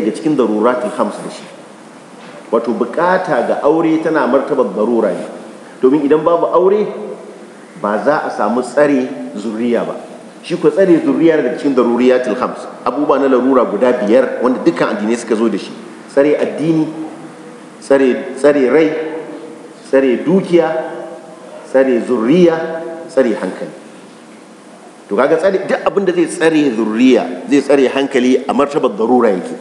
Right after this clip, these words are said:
a mazhabar dole ne. To aure ko yana daga cikin wannan. Saboda haka kaga aure a martabar daruriyat yake. Shi ko ciniki, ciniki ba sai da shi za a tsare dukiya ba. Idan babu ciniki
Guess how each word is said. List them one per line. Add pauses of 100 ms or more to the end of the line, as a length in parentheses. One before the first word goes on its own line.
(160)
a
mazhabar
dole
ne. (1400)
To
aure
ko
yana
daga
cikin
wannan. (420)
Saboda
haka
kaga
aure
a
martabar
daruriyat
yake. (880)
Shi
ko
ciniki, (1000)
ciniki
ba
sai
da
shi
za
a
tsare
dukiya
ba. (1200)
Idan
babu
ciniki